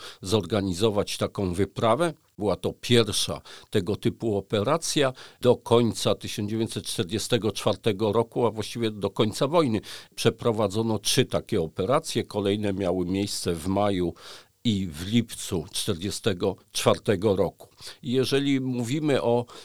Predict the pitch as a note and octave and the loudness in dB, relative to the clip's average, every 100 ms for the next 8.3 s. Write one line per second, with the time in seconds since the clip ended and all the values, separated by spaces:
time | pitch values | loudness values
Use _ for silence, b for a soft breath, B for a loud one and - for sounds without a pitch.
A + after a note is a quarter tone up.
0 | B C#3 B2 A#2+ D3 C3+ C3 B2+ - A#2+ | B 0 2 0 0 -2 0 0 4 2
1 | A#2 D3+ - B2+ C3+ G2+ C3 C#3 - A2 | 2 0 -2 -2 0 2 2 2 -2 -2
2 | G2 G2+ B2 - B2 G2 A2+ G#2+ A2 A2+ | -2 -2 -2 -2 -6 -2 0 2 2 0
3 | - G#2 G#2+ G#2 G2 G#2 G#2 G#2 G#2 - | -2 -2 0 0 2 4 4 2 0 -2
4 | - B2+ G2 - - - - - B B | 2 4 2 0 -2 -4 -10 -20 B B
5 | B B G2+ - D3+ D#3 - - A#2+ A2 | B B -4 2 2 2 0 0 0 0
6 | - A2 G#2+ - A2 A#2+ - A2 - A2 | -2 0 0 0 0 0 0 -2 0 0
7 | G#2+ G2+ B2+ G#2+ G2 F2+ G#2 G2 G2 F#2 | 0 -2 -2 0 0 2 0 2 2 4
8 | F#2+ F2 | 2 2